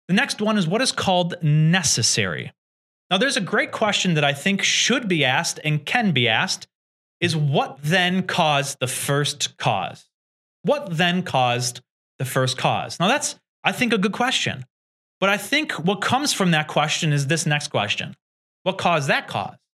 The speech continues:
Or what caused that cause? Or what caused that cause? And so on and so forth. We are going to find ourselves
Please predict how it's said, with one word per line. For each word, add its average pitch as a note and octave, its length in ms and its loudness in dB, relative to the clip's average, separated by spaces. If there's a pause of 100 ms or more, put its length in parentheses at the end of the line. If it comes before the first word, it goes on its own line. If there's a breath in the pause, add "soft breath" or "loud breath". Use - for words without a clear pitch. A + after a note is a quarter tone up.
(580)
Or D#3+ 160 2
what G3 180 2
caused C#3+ 300 2
that B3+ 180 2
cause? - 440 -4 (600)
Or D3+ 60 2
what E3+ 160 2
caused D#3 260 2
that A#3+ 180 0
cause? A#2+ 340 0
And C3 100 0
so A3 360 0
on G#3+ 340 0 (280)
and E3+ 120 2
so A#3 240 2
forth. D3 300 0
We G#3+ 120 2
are C4 80 0
going A3 240 0
to - 100 -2
find A#3 540 0
ourselves F#3 800 0